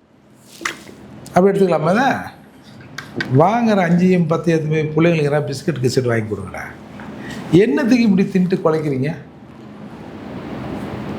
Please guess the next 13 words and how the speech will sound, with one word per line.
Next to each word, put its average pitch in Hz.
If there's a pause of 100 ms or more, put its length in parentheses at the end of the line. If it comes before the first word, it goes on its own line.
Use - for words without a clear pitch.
(120)
சீமானே 185
அரசியல் 185
கட்சி, 156 (140)
அரசியல் 208
கட்சிகள் 160
எதிர்க்கட்டும், 131 (560)
நாங்கள் 110
வரவேற்கிறோம். - (840)
அவங்கவுங்களுக்கு 208
ஏதாவது 190
ஒரு 175
பாலிசி 156
இருக்கும். 131